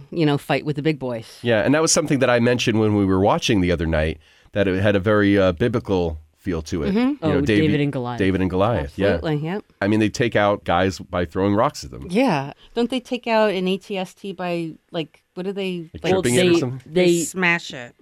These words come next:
Speaker 3: they smash
Speaker 2: Oh, the
Speaker 3: it with
Speaker 2: two
Speaker 3: two,
Speaker 2: logs,
Speaker 3: two
Speaker 2: yeah.
Speaker 3: giant logs, and they
Speaker 1: Right.
Speaker 3: spring a, like, a log stack, and it trips over it, or it
Speaker 1: Right.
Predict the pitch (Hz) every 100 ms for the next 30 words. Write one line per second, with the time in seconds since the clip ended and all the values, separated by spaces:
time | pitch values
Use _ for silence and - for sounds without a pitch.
0 | - 175 170 - 196 - 139 196 160 131
1 | 143 85 78 90 107 85 185 170 156 151
2 | 147 160 170 165 156 180 147 - - 180
3 | 165 160 147 143 139 131 135 147 143 135
4 | - - 143 143 120 135 117 - - -
5 | 123 113 - 226 247